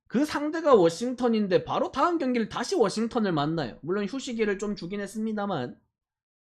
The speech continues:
어, 노이트를 찍고 나서 그 다음 팀을 바로 다시 만나는 경우가 참 드문데, 뭐 아예 없진 않지만, 예. 이런 경우에는 되게 뻘쭘하죠.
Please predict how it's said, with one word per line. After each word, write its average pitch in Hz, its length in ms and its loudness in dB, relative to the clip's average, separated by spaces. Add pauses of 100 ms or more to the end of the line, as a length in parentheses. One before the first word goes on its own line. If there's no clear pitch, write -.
(140)
어, 64 480 -14 (120)
노이트를 285 680 -2
찍고 247 300 -2
나서 220 260 -2
그 160 140 -4
다음 262 280 0
팀을 226 280 -2
바로 123 240 -4
다시 294 240 -2
만나는 233 440 0
경우가 208 300 0
참 - 180 -10 (160)
드문데, 185 680 4 (380)
뭐 - 140 -14
아예 247 200 6
없진 190 300 2
않지만, 208 540 -4 (100)
예. - 200 -20 (840)
이런 370 260 0
경우에는 311 340 4
되게 269 220 0
뻘쭘하죠. 277 840 2